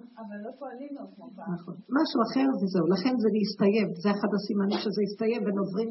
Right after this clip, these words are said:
Speaker 2: כאילו,
Speaker 1: אבל
Speaker 2: וזה
Speaker 1: אין
Speaker 2: בריאה
Speaker 1: מי
Speaker 2: מתה.
Speaker 1: שלא
Speaker 2: השם יזכה לנו שיתעורר אור פנימי, והוא בתוכנו, ואם אתם תעבדו עם זה מתוכנו, תבוא, יבוא אור פנימי שיעבור לכל העם.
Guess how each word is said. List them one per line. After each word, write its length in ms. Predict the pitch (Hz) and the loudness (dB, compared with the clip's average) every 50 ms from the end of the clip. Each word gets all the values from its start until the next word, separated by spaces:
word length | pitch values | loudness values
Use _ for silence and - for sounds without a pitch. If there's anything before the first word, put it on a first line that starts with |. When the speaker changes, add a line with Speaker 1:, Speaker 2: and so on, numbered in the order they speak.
| - | -4
Speaker 2:
כאילו, 140 | - 226 196 185 | -4 -4 -4 -2
Speaker 1:
אבל 120 | 190 208 | -2 0
Speaker 2:
וזה 100 | 196 233 | 2 2
Speaker 1:
אין 80 | 208 185 - | 2 2 0
Speaker 2:
בריאה 240 | - 226 220 214 208 208 | 0 0 0 0 2 0
Speaker 1:
מי 80 | 214 202 190 | 0 -2 -2
Speaker 2:
מתה. 200 | 202 220 - - - - - - | -4 -6 -8 -8 -10 -14 -16 -18
Speaker 1:
שלא 240 | - - - - - - | -18 -18 -18 -16 -6 -4
Speaker 2:
השם 240 | 190 180 - 254 247 277 277 | -2 2 4 4 4 6 4
יזכה 340 | 254 - 247 240 - - 226 214 | 4 2 0 0 0 0 0 0
לנו 180 | 208 202 202 196 196 190 - | 0 0 0 -2 -4 -4 -6
שיתעורר 500 | 190 175 - - 185 175 190 220 233 226 - - | -8 -10 -8 -8 -8 -6 -4 -4 -6 -6 -6 -6
אור 120 | 220 214 220 - | -6 -6 -6 -6
פנימי, 420 | - 226 214 208 202 196 196 196 196 196 185 - | -4 -2 0 2 2 4 4 4 4 2 0 -2
והוא 300 | 170 180 185 - 208 196 180 | -4 -4 -4 -4 -6 -4 -4
בתוכנו, 600 | 196 - - 202 - 190 - 220 202 202 233 247 262 269 - _ _ _ _ _ _ _ 185 | -4 -4 -4 -8 -8 -6 -6 -4 -4 -4 -4 -6 -8 -8 -12 _ _ _ _ _ _ _ -2
ואם 220 | 185 196 208 240 277 277 | 0 2 2 4 2 0
אתם 160 | 269 - 247 226 - | 0 -2 -4 -2 0
תעבדו 320 | 240 220 202 196 196 247 262 269 | 0 0 0 0 -2 0 0 0
עם 80 | 277 247 202 - | 0 -2 -2 -2
זה 60 | 208 202 202 | -2 -2 0
מתוכנו, 720 | 202 190 - - 202 202 - - - - 285 285 285 269 262 254 254 - | -2 -4 -6 -8 -8 -8 -10 -12 -10 -8 -6 -6 -6 -6 -8 -8 -8 -10
תבוא, 260 | 214 190 185 240 262 - 202 | -10 -10 -10 -10 -8 -6 -6
יבוא 240 | 202 185 208 254 262 - - | -6 -6 -8 -10 -10 -8 -8
אור 120 | 262 247 - - | -8 -8 -8 -12
פנימי 340 | - 220 214 214 208 226 262 269 - | -8 -6 -4 -4 -4 -4 -4 -6 -6
שיעבור 360 | - 220 196 190 180 233 240 233 214 | -8 -8 -6 -6 -6 -6 -6 -8 -8
לכל 280 | 196 - - 233 254 254 277 | -10 -10 -6 -4 -2 -2 -2
העם. 360 | 269 262 269 311 311 269 | -4 -4 -6 -6 -6 -6